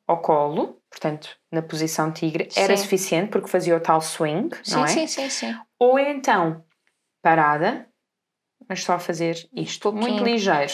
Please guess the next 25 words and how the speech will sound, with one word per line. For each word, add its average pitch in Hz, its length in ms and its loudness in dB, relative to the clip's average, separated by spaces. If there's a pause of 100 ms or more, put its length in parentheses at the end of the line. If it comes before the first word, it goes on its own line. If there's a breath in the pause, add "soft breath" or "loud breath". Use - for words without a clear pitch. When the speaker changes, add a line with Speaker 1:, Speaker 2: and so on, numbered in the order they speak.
(160)
Speaker 2:
Mas 220 160 -2
aí 240 220 4
tu 254 160 -2
lembras-te 233 420 -2
que, 214 300 -8
quantos 208 240 -4
meses 208 220 -4
ela 202 180 0
tinha? 196 340 -8 (600 loud breath)
Speaker 1:
Lá 147 120 -4
está, 190 440 2
já 165 80 -2
estava 165 240 0
a 165 60 2
terminar 160 500 2 (640)
Speaker 2:
Pois, 208 220 2
Speaker 1:
o - 20 -4
quarto 165 340 0
Speaker 2:
é 175 40 2
isso, - 0 -
é 185 40 0
Speaker 1:
trimestre. 226 340 4
Speaker 2:
porque 202 120 0
nós 214 120 0
temos 233 180 -2